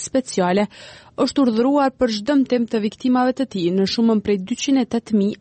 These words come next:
eurosh. Shala ishte dënuar me tetëmbëdhjetë vjet burgim më gjashtëmbëdhjetë korrik nga gjykata e specializuar për krime lufte e Kosovës me seli në Haag. Ai është shpallur fajtor për ndalim arbitrar dhe tortur kundër së paku tetëmbëdhjetë personave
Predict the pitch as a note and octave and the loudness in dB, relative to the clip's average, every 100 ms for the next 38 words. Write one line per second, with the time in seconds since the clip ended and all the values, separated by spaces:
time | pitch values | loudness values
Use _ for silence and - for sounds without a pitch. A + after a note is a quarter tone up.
0 | G3 E3+ F3 F#3 - - - - G3 B3 | -4 -2 -2 -2 -4 -8 -6 0 2 2
1 | B3 A3 G3+ A3 A#3+ A3 G3+ - B3 A#3+ | 0 -2 0 0 2 2 0 -2 -2 2
2 | G#3+ A3 G3 A3+ F#3+ G3+ G3 B3+ A3+ G3+ | 2 0 0 -2 0 -2 0 2 2 2
3 | G#3+ A#3 B3 A3 A3 - G#3+ B3+ A#3 G#3 | 0 -2 -2 -2 -2 -2 0 0 0 0
4 | G3 F#3+ G#3 A3 A3+ G#3+ - B3 - A#3+ | 0 0 -2 -2 0 -2 -2 -6 -2 0
5 | A3+ G3 A3+ A#3+ - A3+ - A#3 G3+ F#3+ | 0 2 0 0 -2 -4 0 2 2 0
6 | G3+ - B3+ B3 B3+ A#3+ F#3 F3 A3+ - | -4 -4 -2 -2 -4 -4 -2 0 -2 -4
7 | - - - - B3 - G3+ F3+ G#3 G#3+ | -20 -20 -18 -2 0 0 0 2 2 0
8 | F3 E3+ - - - A3+ A3+ G#3+ - A3+ | -2 -4 -10 -16 -4 2 2 0 -4 -2
9 | A3+ B3+ A3 A3+ G#3+ C4 B3+ A3 A3 G#3 | 0 0 -2 -4 -2 0 0 0 0 0
10 | G#3 A3 A3+ - A3+ A#3+ B3+ A3+ A3+ C4 | 2 2 2 0 0 -2 -4 -2 0 2
11 | A#3+ B3+ C4 A#3+ G3 F#3 F3+ G#3+ G#3 G3+ | 0 -2 -2 -2 -2 -2 0 -2 0 -2
12 | - G3+ A#3 A#3 A#3+ - C4 C4 B3 A#3 | -4 -2 -2 -2 -6 -4 -4 0 0 2
13 | B3 - C4+ - F3+ F#3 F#3 G3+ | 0 0 -4 -2 -2 -2 0 -2